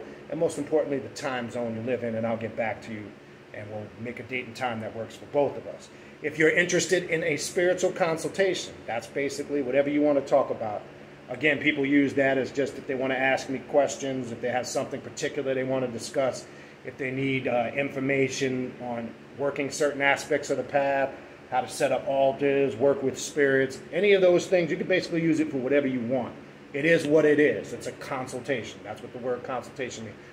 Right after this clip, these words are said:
Whatever you want to consult in, in reference to this path or the occult, shoot me an email. We can set up a session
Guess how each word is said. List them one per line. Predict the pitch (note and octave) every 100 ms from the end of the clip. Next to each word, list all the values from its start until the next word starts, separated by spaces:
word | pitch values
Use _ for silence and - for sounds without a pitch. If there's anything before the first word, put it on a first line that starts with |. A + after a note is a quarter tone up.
| -
Whatever | C3+ D3 D#3+
you | D#3+
want | E3 D3+
to |
consult | D3+ D3 C#3 - E3+ D#3 D#3 C3
in, | A#2+ A2 G#2+ - - -
in | B2+ C3+
reference | C#3+ D#3 C#3+ -
to | C#3+
this | D3 D3+
path | - C#3+ C3 C3 C3
or | B2
the | B2
occult, | B2 - D3 B2 - - - - - -
shoot | - D3 D3
me | D3
an | D3
email. | C#3+ C#3 C3+
We | B2+
can | C3 A#2+
set | - C3+
up | B2+ A#2+
a | A2
session | - B2+ A#2 B2 A#2